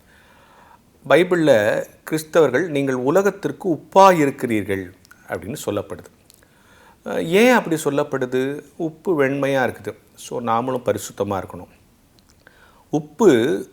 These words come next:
ஒரு இட-, உணவை சுவைப்படுத்துகிறது. அப்ப கிறிஸ்தவம் ஒரு இடத்துல இருக்கிறான்னா,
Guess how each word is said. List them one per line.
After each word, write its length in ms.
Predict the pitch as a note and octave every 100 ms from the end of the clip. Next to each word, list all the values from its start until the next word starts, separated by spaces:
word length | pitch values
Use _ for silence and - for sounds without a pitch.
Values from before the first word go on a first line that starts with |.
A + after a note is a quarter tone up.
| _ -
ஒரு 280 | D3 D3
இட-, 220 | C3+ D#3 -
உணவை 460 | C3+ D#3 G#3+ E3+ F#3 -
சுவைப்படுத்துகிறது. 840 | G3+ A#3+ B3+ E3 C3+ - G2+ - - _
அப்ப 160 | _ B2
கிறிஸ்தவம் 520 | - D#3+ - A#3 G3+
ஒரு 200 | D3+ C3
இடத்துல 360 | C3+ D#3 E3 B2
இருக்கிறான்னா, 500 | A#2 A#2+ F#2 A2